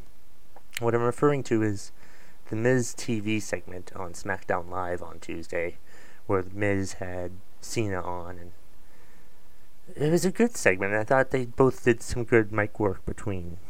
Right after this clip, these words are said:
Miz and Cena, which was great, you know, and I, I, but then Cena burned him down. But when Cena was talking about it, he mentioned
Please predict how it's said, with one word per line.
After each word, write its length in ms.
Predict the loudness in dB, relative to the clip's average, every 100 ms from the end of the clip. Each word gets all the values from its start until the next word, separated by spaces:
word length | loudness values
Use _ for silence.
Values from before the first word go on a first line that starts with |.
| -4 -6 -4
Miz 380 | 0 0 0 -2
and 160 | -4
Cena, 480 | -4 -4 -4 -4 -4 -6 -6 -6 -6 -6 -4
which 120 | -4
was 120 | -4 0
great, 260 | 0 0 -2
you 80 |
know, 220 | -2 -2 -4
and 100 | -6
I, 100 | -6 -6
I, 60 | -6 -6 -6 -6 -6 -6 -6 -6 -6 -6 -6 -6 -6 -6 -6 -6 -6 -4 0
but 160 | 2
then 340 | 4 4 4 -2 -4 -4
Cena 340 | -2 0 0
burned 280 | 2 2 4
him 100 | 2
down. 220 | 2 4
But 120 | 4
when 180 | 4 2
Cena 240 | 2 2 2
was 100 | 2
talking 340 | -2 0 2
about 220 | 6 6
it, 160 | 4 2
he 120 | 0
mentioned 440 | 0 0 -2 -2